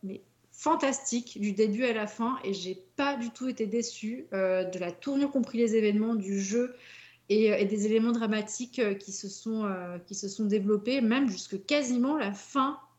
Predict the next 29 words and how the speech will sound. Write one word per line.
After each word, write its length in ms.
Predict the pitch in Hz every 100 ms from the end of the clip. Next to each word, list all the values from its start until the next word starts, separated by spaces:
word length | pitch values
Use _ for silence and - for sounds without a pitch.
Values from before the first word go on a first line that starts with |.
| _
la 80 | 185 - _
toute 240 | - 349 -
fin, 480 | - 254 247 285 -
euh, 300 | 196 190 185
du, 360 | 185 185 196 196
euh, 280 | 180 175 175 - - - - _ _ -
euh, 200 | 196 185
de, 140 | 180 -
de 120 | 202
cette 220 | 233 226
série. 320 | - 208 180 -
Donc, 360 | 202 202 202 -
euh, 40 | - - _ _
pour 140 | - -
ceux 180 | - 294
qui 160 | -
l'ont 120 | 277 254
pas 120 | 262
vu, 120 | 254
qui 80 | 202
n'ont 60 |
toujours 280 | 196 254 254
pas 80 | 208
eu 60 | 196
le 80 |
temps 140 | 202 294
de 80 | 285
le 80 |
faire 440 | 262 247 269 277